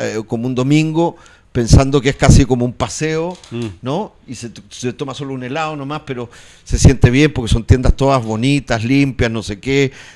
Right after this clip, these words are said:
Speaker 1: y hay un fast food, ¿no? Y uno ve que... y todos son iguales, entonces tú vas al, al, al mall de, de, de Cerrillo, eh, y después, si, si quieres, te vas al Alto Las Condes, ¿no?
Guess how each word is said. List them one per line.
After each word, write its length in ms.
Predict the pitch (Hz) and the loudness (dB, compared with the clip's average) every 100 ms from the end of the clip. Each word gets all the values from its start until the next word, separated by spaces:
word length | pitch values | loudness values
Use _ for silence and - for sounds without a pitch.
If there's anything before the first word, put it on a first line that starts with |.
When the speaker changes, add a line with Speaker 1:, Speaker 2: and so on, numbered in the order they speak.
| - | -2
Speaker 1:
y 60 | 120 | 2
hay 100 | 123 | 2
un 80 | 123 | 2
fast 280 | 120 107 | 0 0
food, 200 | - 156 151 _ _ _ _ - | 0 -6 -6 _ _ _ _ -4
¿no? 240 | 131 165 | 0 0
Y 100 | 139 | 0
uno 220 | 127 131 | 0 0
ve 240 | 123 143 139 | 0 0 0
que... 160 | 120 104 | -4 -6
y 120 | 120 | -4
todos 240 | - 165 175 | 4 4 6
son 120 | 175 | 6
iguales, 340 | 170 226 175 | 8 8 8
entonces 260 | 135 135 123 | 6 4 2
tú 140 | 135 143 | 4 4
vas 180 | 147 | 6
al, 360 | 143 139 131 117 - - | 6 4 0 -4 -10 -16
al, 240 | - 120 110 | -6 -4 0
al 160 | 123 | 2
mall 300 | 123 139 147 139 | 6 8 8 8
de, 460 | 139 127 117 110 - - - - - | 8 8 6 2 -2 -14 -20 -20 -20
de, 380 | - 113 113 110 | -2 6 6 6
de 180 | 104 113 | 6 6
Cerrillo, 680 | - - 196 185 143 190 247 _ _ _ - _ - - | 6 6 6 6 6 4 2 _ _ _ -20 _ -14 2
eh, 280 | 113 107 - | 6 6 8
y 120 | 127 | 8
después, 340 | 120 - 139 - - - - - | 8 6 4 2 -14 -16 -16 -8
si, 240 | - 120 | -4 -2
si 160 | 98 - | -2 -2
quieres, 240 | 120 156 | 2 4
te 100 | - | 6
vas 180 | 139 135 | 4 2
al 100 | 123 | 0
Alto 220 | 135 - | -2 0
Las 140 | 131 117 | -4 0
Condes, 480 | - 190 127 135 214 - _ _ _ _ | 2 2 2 -2 -2 -10 _ _ _ _
¿no? 240 | 113 170 | -6 -6